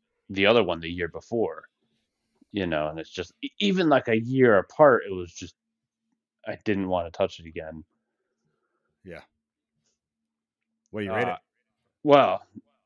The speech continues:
Speaker 2: Oh.
Speaker 1: <clears throat> I have a couple other issues.
Speaker 2: Oh,
Speaker 1: My,
Speaker 2: oh.
Speaker 1: my other issue,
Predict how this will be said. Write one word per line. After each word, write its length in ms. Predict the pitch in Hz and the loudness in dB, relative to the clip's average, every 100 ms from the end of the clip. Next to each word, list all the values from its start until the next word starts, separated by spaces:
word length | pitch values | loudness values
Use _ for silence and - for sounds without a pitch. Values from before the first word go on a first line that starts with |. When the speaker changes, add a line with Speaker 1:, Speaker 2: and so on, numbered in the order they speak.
| _ _ _ - | _ _ _ 8
Speaker 2:
Oh. 400 | 254 226 262 202 151 _ | 8 8 -8 -10 -16 _
Speaker 1:
<clears throat> 160 | _ | _
I 40 | 113 | -14
have 100 | 101 | -14
a 40 | |
couple 260 | - 113 101 | -12 -8 -6
other 160 | 98 | -6
issues. 320 | 87 92 90 - | -8 -12 -16 -10
Speaker 2:
Oh, 100 | 151 - _ | -12 -12 _
Speaker 1:
My, 160 | 107 110 | 4 4
Speaker 2:
oh. 60 | - | 2
Speaker 1:
my 200 | 110 98 | -4 0
other 240 | 135 147 | 0 2
issue, 340 | 110 - 101 | 0 -2 -4